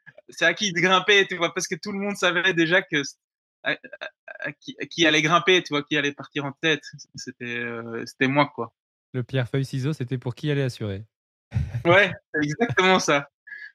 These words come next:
Speaker 1: Et donc, c'était un peu, euh, un peu spécial comme, euh, euh, comme situation.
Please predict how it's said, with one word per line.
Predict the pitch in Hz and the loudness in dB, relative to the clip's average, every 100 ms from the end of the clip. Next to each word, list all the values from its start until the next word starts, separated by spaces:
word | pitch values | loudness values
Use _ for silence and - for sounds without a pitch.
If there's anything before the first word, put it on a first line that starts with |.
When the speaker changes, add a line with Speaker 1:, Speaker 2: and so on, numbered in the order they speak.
| _ - | _ -4
Speaker 1:
Et | 143 147 139 131 | 2 4 2 2
donc, | 147 143 | 0 0
c'était | - 139 151 | -2 0 2
un | 143 | 2
peu, | 139 143 139 | 0 0 2
euh, | 127 123 123 120 123 123 120 _ _ - | 2 2 -2 -4 -4 -4 -6 _ _ -10
un | 127 | -8
peu | - | -4
spécial | 147 - - - 185 175 - | -4 0 2 4 4 4 0
comme, | 139 131 | 0 2
euh, | 123 120 120 120 _ _ _ - - _ _ _ _ _ | 0 -2 -6 -12 _ _ _ -16 -16 _ _ _ _ _
euh, | 113 110 110 110 117 - - 107 - | -14 -14 -14 -12 -12 -14 -14 -14 -8
comme | 127 | -4
situation. | 131 147 185 185 269 233 | -2 2 4 6 6 4